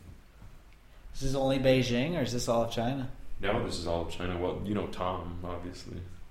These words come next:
Speaker 1: Where was Tom?
Speaker 2: Uh, where was
Speaker 1: I guess
Speaker 2: he?
Speaker 1: not
Speaker 2: He was in
Speaker 1: Beijing.
Speaker 2: Guilin. He was in, like, southern China.
Speaker 1: Wow.
Speaker 2: But, yeah, it was happening all over China, so.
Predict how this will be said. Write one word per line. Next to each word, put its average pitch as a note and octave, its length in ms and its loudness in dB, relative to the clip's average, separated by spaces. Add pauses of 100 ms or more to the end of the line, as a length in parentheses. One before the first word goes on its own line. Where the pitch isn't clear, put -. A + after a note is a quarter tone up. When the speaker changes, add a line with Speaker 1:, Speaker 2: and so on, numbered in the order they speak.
(220)
Speaker 1:
Where C3 160 -2
was C#3+ 160 -2
Tom? C#3 520 -4 (1200)
Speaker 2:
Uh, F2 40 -12
where F2 460 -10
was - 120 -10
Speaker 1:
I A#2+ 40 -4
guess A2+ 140 0
Speaker 2:
he? - 60 -2
Speaker 1:
not A#2 240 2
Speaker 2:
He A2+ 100 4
was G#2 120 0
in B2 100 4
Speaker 1:
Beijing. F2+ 180 2
Speaker 2:
Guilin. F2 360 -4
He F2 60 -8
was F2+ 200 -4
in, E2+ 140 -4
like, E2 320 -8
southern E2+ 480 -4
China. E2 440 -6 (400)
Speaker 1:
Wow. B2+ 340 -6
Speaker 2:
But, D#2+ 280 -6
yeah, F2+ 140 0
it F#2+ 160 0
was A2 140 0
happening A2+ 400 2
all F2 180 -2
over F2 160 -2
China, F2 240 -8 (340)
so. - 60 -4